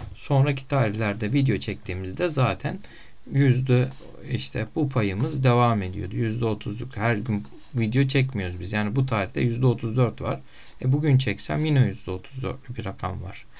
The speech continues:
Yani alım girdik. Onu demeye geçiyorum. Burada da bir alım girmiş. Yani alımlara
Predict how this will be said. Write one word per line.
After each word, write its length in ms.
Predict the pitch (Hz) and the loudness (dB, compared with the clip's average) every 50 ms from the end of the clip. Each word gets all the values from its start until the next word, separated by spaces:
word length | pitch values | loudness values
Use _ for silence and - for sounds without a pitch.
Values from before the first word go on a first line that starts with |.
| - - - - - - | -16 -16 -18 -14 -2 2
Yani 180 | 127 123 123 117 | 4 4 4 4
alım 460 | - - - 117 117 127 123 117 110 | 2 2 2 4 6 8 8 6 6
girdik. 580 | 107 104 98 98 95 - - - - - - - - - | 2 0 -2 -2 -4 -8 -12 -12 -12 -14 -14 -8 -4 0
Onu 240 | 117 107 107 107 | 0 2 2 2
demeye 340 | 98 95 95 98 95 95 92 | 0 0 -2 -4 -4 -6 -6
geçiyorum. 420 | 92 95 92 - - 131 147 - - - - - - - - - - | -6 -8 -8 -8 -6 -6 -6 -6 -8 -14 -16 -18 -18 -18 -12 -2 0
Burada 340 | 170 160 143 131 113 98 | 2 2 4 2 2 0
da 120 | - 98 113 | 0 -2 -4
bir 80 | 131 | -4
alım 320 | - 101 101 98 98 98 95 | -4 -2 -2 -2 -4 -4 -6
girmiş. 340 | 98 98 101 104 - - - | -6 -6 -6 -4 -6 -6 -4
Yani 240 | - 143 127 101 202 - - - - - - - | -2 -2 0 0 -2 -6 -10 -16 -16 -16 -14 -4
alımlara 600 | - 147 156 190 185 156 120 101 95 104 127 127 | 0 2 2 4 4 2 2 2 2 0 0 0